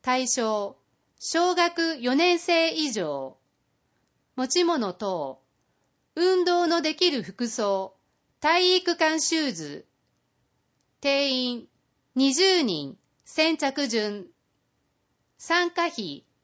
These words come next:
無料。申し込み、二月十日月曜から問い合わせ先へ。主催、日本環境マネジメント株式会社。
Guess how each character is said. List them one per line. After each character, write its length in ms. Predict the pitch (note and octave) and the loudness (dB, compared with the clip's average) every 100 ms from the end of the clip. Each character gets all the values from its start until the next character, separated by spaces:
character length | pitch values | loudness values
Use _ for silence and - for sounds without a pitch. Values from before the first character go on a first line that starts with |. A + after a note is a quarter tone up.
| _ _ | _ _
無 160 | A#3+ B3+ | -4 -2
料。 480 | C#4 C#4 C4+ C4 - _ _ _ _ _ _ _ _ _ _ _ B3+ | 0 2 0 -2 -6 _ _ _ _ _ _ _ _ _ _ _ -4
申 240 | D#4 E4 | -2 0
し 100 | - | -2
込 180 | D#4 D4 | 0 0
み、 360 | C4+ B3+ - _ _ _ - | 0 -4 -8 _ _ _ -6
二 140 | B3+ | 0
月 320 | F4 F4+ F#4 | 2 2 0
十 300 | F4+ E4 D#4+ | 0 0 0
日 260 | D#4 D4 C4 | 0 -2 -2
月 320 | A#3 B3 F4 | -4 -2 0
曜 240 | F4 F4 D#4 | 2 0 0
か 160 | G#3 | -4
ら 280 | D3+ C#3 - _ _ | -2 -4 -6 _ _
問 240 | - D4+ E4 | 0 2 2
い 60 | |
合 100 | D4+ | 2
わ 120 | D4 C#4 | 2 0
せ 140 | C#4+ | -2
先 320 | B3+ A3+ A3+ | -2 -4 -4
へ。 320 | G3+ F#3 F3+ _ _ _ _ _ _ _ _ _ _ _ | -4 -4 -8 _ _ _ _ _ _ _ _ _ _ _
主 220 | - - | -12 -8
催、 460 | B3 C#4 C4 B3+ A#3 _ _ _ _ _ | -4 0 0 0 -6 _ _ _ _ _
日 160 | C4+ C#4 | -2 2
本 280 | F#4 D#4 | 2 0
環 300 | A#3+ E4 E4+ | 2 2 2
境 240 | E4 F4 E4+ | 2 0 2
マ 160 | C4+ | 2
ネ 140 | C#4+ E4 | 2 0
ジ 160 | D4+ | 0
メ 160 | B3+ A3 | -2 -2
ン 60 | F#3+ | -4
ト 280 | D#3 D3 - | -6 -8 -6
株 240 | A#3 D#4+ | -2 -2
式 300 | - D#4+ D4+ | -2 -2 0
会 220 | C#4 A#3+ | 2 0
社。 340 | - D3 C3 | -2 -6 -8